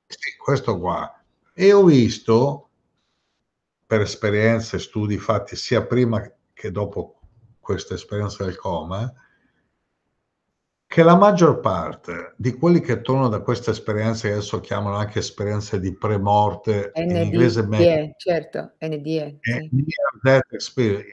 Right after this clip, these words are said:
Speaker 2: Experience.
Speaker 1: esperienze non di pre, ma vicine alla
Speaker 2: Sì.
Speaker 1: morte,
Speaker 2: Sì.
Speaker 1: la maggior parte di quelli che ricordano dicono la stessa cosa.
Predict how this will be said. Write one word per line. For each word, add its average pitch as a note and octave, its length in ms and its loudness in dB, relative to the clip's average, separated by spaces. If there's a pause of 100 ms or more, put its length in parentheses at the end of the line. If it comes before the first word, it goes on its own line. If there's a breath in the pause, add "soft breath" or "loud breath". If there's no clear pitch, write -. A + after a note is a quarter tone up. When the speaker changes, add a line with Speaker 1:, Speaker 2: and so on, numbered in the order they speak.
Speaker 2:
Experience. D3+ 300 -2
Speaker 1:
esperienze C#3 420 0
non C3+ 180 2 (160)
di A2 160 -12
pre, A#2 360 4
ma G#2+ 200 -6
vicine A2+ 800 -2
alla F#2+ 160 -2
Speaker 2:
Sì. F#2+ 60 -6
Speaker 1:
morte, A#2+ 760 -6
Speaker 2:
Sì. - 280 -18 (720)
Speaker 1:
la D3 120 0
maggior F#3+ 380 2
parte G3 800 0 (100)
di B2 140 -10
quelli C3 320 -2
che A2 160 -6
ricordano B2+ 800 -2
dicono C#3+ 360 -4
la C#3 60 -2
stessa - 380 -10
cosa. - 440 -20